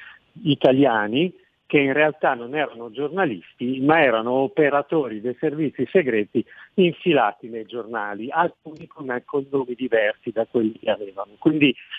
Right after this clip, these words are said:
che, che, che ci sia sempre <laughs> stato un, un rapporto, sicuramente c'era più libertà. Io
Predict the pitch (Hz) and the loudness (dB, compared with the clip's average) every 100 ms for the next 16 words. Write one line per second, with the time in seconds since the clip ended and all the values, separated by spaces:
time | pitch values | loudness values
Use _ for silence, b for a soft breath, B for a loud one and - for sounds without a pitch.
0 | B - 120 - 123 - 135 - 120 165 | B -4 -4 -2 -4 0 0 -2 -4 0
1 | 143 - 160 156 143 - - - _ - | 0 0 -6 -4 -8 -8 -14 -16 _ -6
2 | 117 - B B - 117 113 117 120 113 | -6 -6 B B -4 -2 0 2 2 2
3 | 113 113 113 123 131 - 147 - 151 - | 2 2 2 2 2 2 0 -4 -10 -8
4 | - 170 160 190 202 226 - 123 113 - | -2 -2 0 -2 0 -2 -2 -4 -4 -6
5 | 113 104 104 - 147 - b b _ _ | -10 -6 -8 -2 -2 -2 b b _ _
6 | 202 151 92 | -2 -2 -2